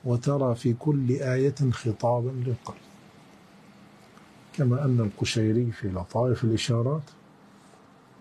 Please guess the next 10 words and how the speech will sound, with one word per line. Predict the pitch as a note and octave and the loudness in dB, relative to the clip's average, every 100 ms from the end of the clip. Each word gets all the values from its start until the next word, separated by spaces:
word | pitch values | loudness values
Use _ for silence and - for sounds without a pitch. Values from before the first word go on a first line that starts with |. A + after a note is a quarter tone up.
| - - - - - - - - | -20 -20 -20 -20 -20 -20 -12 0
ألف | G3 D#3 B2 | 2 2 0
تفسيرا | E3+ D3+ - - F3+ C3+ B2 | -2 -2 -2 0 2 2 0
كاملا | - B2 B2 A2+ A2+ C#3 - - - | 0 0 2 2 0 -4 -8 -14 -2
يربط | C#3+ D3+ B2 A#2+ B2 B2 - - | 2 4 2 0 0 -2 -2 -4
كل | F#3 G3 F3 | 0 0 0
آية | D#3+ D#3+ D#3+ D#3 D3 | -2 2 2 4 2
بالله، | E3 C3+ A#2+ G#2+ G2+ F#2+ - - - - - - - - - - - - _ _ _ _ _ _ - - - | 0 0 0 0 0 -2 -4 -12 -20 -20 -20 -20 -20 -20 -20 -20 -20 -20 _ _ _ _ _ _ -20 -20 -16
فحتى | - F#3 D3 D3 | -8 -4 -2 0
الآية | C#3+ D3 C#3 B2 | 2 2 0 -2
التي | A#2 A2+ B2 A#2+ A2 | -2 0 0 0 0